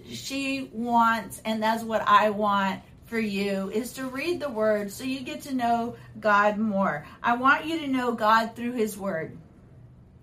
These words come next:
so that you know peace, and that you know joy, and that you know the hope despite any circumstances that may come your way. That is the real purpose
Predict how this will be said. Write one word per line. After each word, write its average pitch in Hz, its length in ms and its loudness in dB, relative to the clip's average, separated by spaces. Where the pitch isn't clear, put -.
so 269 200 -2
that 247 160 0
you 277 260 -2
know 254 260 -4
peace, 233 520 -6
and 233 160 0
that 220 140 -4
you 240 160 -2
know 240 180 -2
joy, 220 500 0
and 214 120 0
that - 140 -10
you 233 140 -4
know 233 300 0
the 214 160 -2
hope 262 560 -2
despite - 800 0
any 294 260 -8
circumstances 220 1080 -8
that 208 260 2
may 196 260 -2
come 202 580 -4
your 202 240 -2
way. 185 480 -4
That - 400 2
is 202 400 -6
the 214 120 -4
real 226 300 -4
purpose - 720 -10